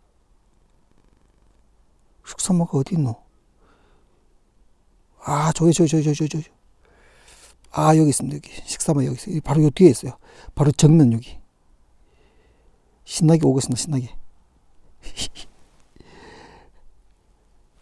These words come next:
가끔, 가끔 이렇게 조종하면서 떨다 보면 혼자 웃기는 게, 혼자 뭐에 신나갖고 이렇게 떠드는지 모르겠어. 아, 근데 재밌어요.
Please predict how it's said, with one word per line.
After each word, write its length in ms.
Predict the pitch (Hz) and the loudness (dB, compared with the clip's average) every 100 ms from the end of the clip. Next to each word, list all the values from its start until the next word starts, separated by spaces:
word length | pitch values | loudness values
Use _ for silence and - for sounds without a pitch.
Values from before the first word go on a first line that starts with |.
| - - - | -18 -14 -8
가끔, 280 | 143 220 - | -8 -8 -6
가끔 320 | - 139 226 | -2 4 6
이렇게 140 | 180 175 | 6 6
조종하면서 500 | 120 143 214 175 156 | 4 6 6 4 4
떨다 240 | 185 208 | 8 8
보면 400 | 151 139 131 117 - - - - - - | 10 8 6 4 0 -14 -16 -18 -18 0
혼자 200 | - 247 | 6 8
웃기는 400 | 233 208 151 123 | 6 2 2 4
게, 320 | 113 110 110 - - - - - | 0 -4 -8 -14 -20 -20 -20 -4
혼자 300 | 349 339 269 | -2 2 4
뭐에 200 | 240 277 | 4 4
신나갖고 440 | 196 165 160 151 | 2 0 0 2
이렇게 140 | 135 147 | 0 2
떠드는지 280 | 143 156 | 4 4
모르겠어. 440 | 110 117 117 - 131 - | 2 0 -2 -4 -12 -16
아, 80 | - - - - - - - - - | -14 -14 -16 -20 -20 -20 -20 -20 -2
근데 160 | 196 | -2
재밌어요. 520 | 139 135 143 131 104 | 0 0 0 -2 -4